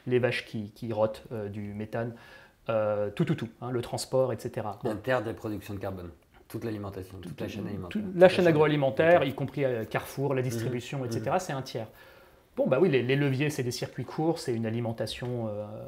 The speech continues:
Speaker 1: avec un peu moins de produits, euh, a-, animaliers, euh, sans forcément, euh, nuire, euh, aux, aux apports protéinés dont on a besoin. Donc la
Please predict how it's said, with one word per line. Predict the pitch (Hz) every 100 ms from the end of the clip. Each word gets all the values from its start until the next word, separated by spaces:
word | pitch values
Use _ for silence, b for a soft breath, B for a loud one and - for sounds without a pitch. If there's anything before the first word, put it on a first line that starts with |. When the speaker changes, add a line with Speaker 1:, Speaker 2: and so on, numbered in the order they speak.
| 135
Speaker 1:
avec | 120 107
un | 117
peu | 123
moins | 120
de | 113
produits, | 107 123 110 117 113
euh, | 104 101 104 B B B
a-, | 110 -
animaliers, | 113 117 113 110 117 127 123
euh, | 104 98
sans | - 110 107 110 107 110 107
forcément, | - 110 - 107 110 98
euh, | 98 110 107
nuire, | 104 113 110
euh, | 98 107 - 123
aux, | 123 117 117 113
aux | 117
apports | 113 127
protéinés | - 117 120 113
dont | 113 104
on | 107
a |
besoin. | 104 107 127 110
Donc |
la | 95